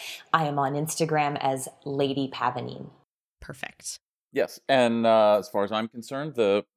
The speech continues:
Speaker 3: uh, I'm on Facebook. Uh, you, you can find me as John Manning, J O N M A N N I N G,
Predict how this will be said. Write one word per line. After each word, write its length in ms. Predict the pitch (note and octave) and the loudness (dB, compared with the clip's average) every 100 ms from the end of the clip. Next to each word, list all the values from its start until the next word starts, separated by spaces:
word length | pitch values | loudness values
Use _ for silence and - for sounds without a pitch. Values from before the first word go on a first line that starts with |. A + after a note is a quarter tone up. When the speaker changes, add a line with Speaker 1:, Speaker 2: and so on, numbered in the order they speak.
| _ | _
Speaker 3:
uh, 300 | G#2 F#2+ F2+ - | -12 -6 -6 -6
I'm 160 | G2 G2 | -6 -6
on 140 | F#2+ | -6
Facebook. 600 | A2 G#2 - A#2+ B2+ - | -4 -6 -2 -4 -4 -4
Uh, 140 | A2+ | 0
you, 180 | G2+ F#2+ - | 0 -2 -8
you 100 | G2+ | -10
can 140 | G2+ | -10
find 280 | - G2 F#2+ | -6 -4 -2
me 100 | F#2+ | -2
as 120 | F#2+ | -2
John 320 | - G2+ F#2+ | 0 0 0
Manning, 380 | F2+ G2+ A#2 C3 | 2 0 0 -2
J 240 | A#2 G2+ F2 | -2 -2 0
O 140 | F2+ | -2
N 340 | - F#2+ G#2 - | 0 -2 -2 -2
M 160 | F#2+ | 0
A 140 | F2 F2 | 0 0
N 260 | F2+ F2 | 0 -2
N 260 | - F2 F2 | 0 0 0
I 160 | - F2+ | 0 2
N 180 | F2 E2+ | 0 -4
G, 300 | F#2 G2+ | -6 -4